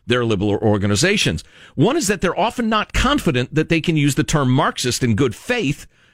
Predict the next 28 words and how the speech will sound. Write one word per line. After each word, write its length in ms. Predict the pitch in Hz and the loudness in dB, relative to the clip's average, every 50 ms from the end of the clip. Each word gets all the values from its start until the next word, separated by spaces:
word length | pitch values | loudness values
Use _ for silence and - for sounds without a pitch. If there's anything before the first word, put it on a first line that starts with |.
| _ - | _ 0
to 100 | - 165 | 0 0
describe 440 | 156 165 - - - 139 135 143 123 | 2 0 -2 0 0 0 0 0 0
those 180 | 139 143 139 | 0 0 0
seeking 380 | - - 139 120 - - 147 135 | 0 0 -2 0 0 0 0 2
to 120 | - 160 | 0 0
overthrow 640 | - 110 110 98 117 143 143 - - 208 226 233 226 | 0 0 0 0 0 -2 -2 -2 -2 -2 0 0 0
them. 280 | 190 120 92 69 69 - _ _ _ _ _ _ _ _ _ _ _ - | -2 -2 -4 -6 -8 -14 _ _ _ _ _ _ _ _ _ _ _ 0
This 160 | 151 180 - | 0 0 2
is 120 | 220 160 | 0 0
because 260 | - 202 156 185 175 139 | 0 0 0 0 0 2
their 160 | 180 160 135 | 0 0 0
tormentors 640 | - - - 180 160 160 214 269 - - 180 151 - | 2 0 0 0 0 0 -2 -2 -2 -2 -2 -2 -2
do 140 | - 156 151 | 0 0 0
not 180 | 160 156 - | 0 -2 -4
follow 360 | - - - 220 262 247 214 156 | -4 -4 -2 -2 0 0 0 0
the 80 | 127 | -2
president 540 | 95 - 147 127 - - 101 92 113 95 - | 0 0 0 0 0 -2 -2 0 0 0 0
of 100 | - 175 | -2 -2
the 80 | 110 - | -2 -2
Communist 500 | - 160 156 175 185 156 135 - - - | -2 -2 0 2 0 0 0 0 -2 0
Party, 320 | - 196 185 180 175 156 | 0 0 0 0 0 0
the 100 | 113 107 | 0 0
Nazis, 480 | 104 139 160 175 170 - 160 143 120 107 | 0 0 0 0 -2 -2 -2 -2 0 0
and 120 | 110 101 | 0 2
various 320 | 127 139 123 120 113 - | 2 2 2 0 0 0
other 180 | 160 160 143 110 | -2 -2 -2 -2
political 420 | 95 - 110 104 98 95 - 101 | -2 -2 0 0 0 0 0 2
movements 440 | 98 104 107 98 95 98 113 - - | 2 2 2 2 2 0 -2 -4 -8